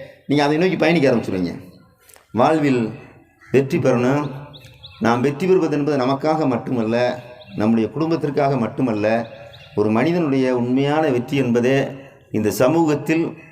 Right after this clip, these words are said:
பல பேரை வாழ வைப்பதற்கான ஒரு முயற்சிக்கு நாம் ஒரு இடத்திற்கு போக வேண்டும். பொதுவாகவே இஸ்லாம் என்பது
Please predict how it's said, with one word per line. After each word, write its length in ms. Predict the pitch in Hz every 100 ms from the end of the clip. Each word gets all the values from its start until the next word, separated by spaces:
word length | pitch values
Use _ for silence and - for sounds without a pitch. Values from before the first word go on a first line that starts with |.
| -
பல 240 | - 110 135
பேரை 320 | 151 170 175
வாழ 220 | 131 135
வைப்பதற்கான 960 | 139 135 127 127 120 127 139 156 - - - - - - -
ஒரு 480 | 107 107 95 - -
முயற்சிக்கு 840 | 120 156 139 - 131 131 170 - -
நாம் 320 | 110 147 156
ஒரு 100 | 135
இடத்திற்கு 400 | 143 143 123 123
போக 280 | 135 131 120
வேண்டும். 600 | 117 113 139 139 139 - - - - -
பொதுவாகவே 580 | 135 160 165 165 160
இஸ்லாம் 340 | 147 131 151 143
என்பது 640 | 135 131 135 135 113 -